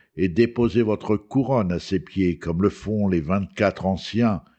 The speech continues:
dans le livre de l'Apocalypse. Chaque fois que vous commencerez à louer le Seigneur, vous oublierez votre couronne qui tombera par terre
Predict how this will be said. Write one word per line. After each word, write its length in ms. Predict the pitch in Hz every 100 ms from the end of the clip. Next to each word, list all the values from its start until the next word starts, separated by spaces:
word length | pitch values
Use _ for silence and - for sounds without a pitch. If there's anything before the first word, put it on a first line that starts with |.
| _ _ -
dans 120 | 95
le 160 | 98
livre 400 | 92 98 92 80
de 140 | 85 92
l'Apocalypse. 1040 | 90 90 95 92 95 95 - - - _ _ _ _ _ _ _ _ _
Chaque 320 | - 139 151
fois 260 | - 170 175
que 140 | 170
vous 160 | 131 127
commencerez 540 | 117 135 143 - -
à 120 | 135 120
louer 300 | 123 143 135
le 100 | 123
Seigneur, 640 | - 123 120 123 120 - _ _ _
vous 240 | 113 110 143
oublierez 560 | 151 135 143 131 131
votre 320 | 107 90 104
couronne 500 | 101 113 95 113 107 98
qui 140 | 101
tombera 540 | 87 120 131 104 92 -
par 200 | 92 -
terre 340 | 101 87 76